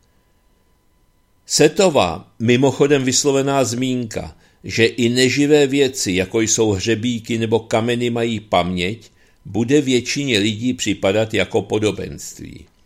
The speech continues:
My si ale pamatujeme,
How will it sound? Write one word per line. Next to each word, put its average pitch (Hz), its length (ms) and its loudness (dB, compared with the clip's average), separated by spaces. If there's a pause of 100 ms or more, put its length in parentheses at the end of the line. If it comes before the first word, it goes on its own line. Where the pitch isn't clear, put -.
(720)
My 90 160 -2
si - 240 -4
ale 147 240 2
pamatujeme, 95 880 -4